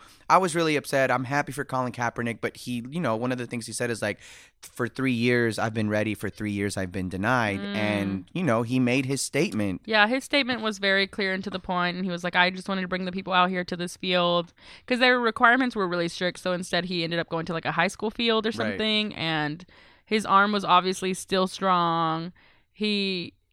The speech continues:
Speaker 2: <sighs> it just makes me so sad. But it proves all the points. It
Speaker 1: Yeah.
Speaker 2: proves all the points in an even deeper level.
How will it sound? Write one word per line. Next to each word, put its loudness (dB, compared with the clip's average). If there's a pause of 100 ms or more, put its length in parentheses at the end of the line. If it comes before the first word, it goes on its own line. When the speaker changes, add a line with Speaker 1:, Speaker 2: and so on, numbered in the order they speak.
(240)
Speaker 2:
<sighs> -8
it -4
just 0
makes 0
me -2
so 0
sad. 0
But 6
it 2
proves 2
all 6
the -2
points. -6
It -2
Speaker 1:
Yeah. -6
Speaker 2:
proves -2
all 2
the -6
points -4
in -2
an -8
even -4
deeper -4
level. -2